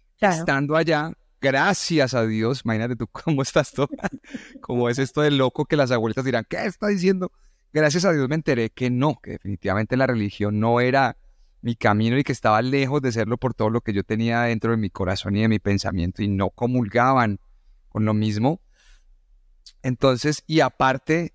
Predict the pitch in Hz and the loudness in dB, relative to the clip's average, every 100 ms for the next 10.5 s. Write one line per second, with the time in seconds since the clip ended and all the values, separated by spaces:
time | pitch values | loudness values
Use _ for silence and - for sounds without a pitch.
0 | - 127 131 117 110 - 110 120 135 151 | -8 -4 -2 -2 -6 -4 -2 0 0 0
1 | 143 147 - - 117 110 - 104 98 107 | 0 -2 -6 -4 -2 -2 -2 -2 -2 -6
2 | 107 123 127 127 120 107 104 110 120 127 | -4 0 0 0 -2 -2 0 -2 -2 -4
3 | 127 123 - 131 120 - 123 127 123 117 | -4 -6 -4 -4 -4 -4 -2 0 -2 -6
4 | _ _ _ _ _ _ _ _ - 135 | _ _ _ _ _ _ _ _ -8 -6
5 | - - 214 214 135 117 135 160 196 175 | -2 0 0 0 -2 -2 -2 -2 -2 -2
6 | 196 190 175 190 175 147 151 147 143 - | -2 0 0 0 0 -2 -4 -4 -8 -10
7 | - 120 131 165 151 160 151 - 123 117 | -6 -4 -2 0 2 0 -4 -2 0 0
8 | 107 110 127 120 131 117 117 123 127 123 | 0 -2 -2 -2 0 0 0 0 0 -2
9 | 127 107 110 101 117 120 101 95 107 107 | -2 -2 -2 -4 -2 0 0 0 -2 -2
10 | - 120 104 117 - | -2 -2 -2 -2 -6